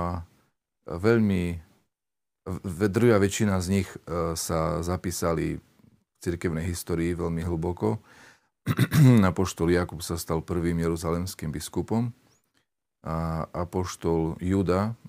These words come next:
jeho brat, sa stal dokonca jedným z dvanástich apoštolov. A Šimon, tretí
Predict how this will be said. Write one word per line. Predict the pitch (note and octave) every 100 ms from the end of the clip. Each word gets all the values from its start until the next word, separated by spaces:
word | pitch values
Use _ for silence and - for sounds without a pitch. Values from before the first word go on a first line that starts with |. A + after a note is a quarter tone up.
| -
jeho | E2 F2
brat, | D2+ F2 F2+ -
sa | G#2+
stal | - E2+
dokonca | E2 E2+ F2 F#2
jedným | E2+ E2+ E2
z |
dvanástich | F2 F2+ F2 -
apoštolov. | F2+ E2 G2 - F2+ G#2 A#2 - _ _ _ _ _ _ _
A | E2 D#2+ D#2+ D#2+
Šimon, | - F2+ F#2+ G#2+ G#2
tretí | - E2+ E2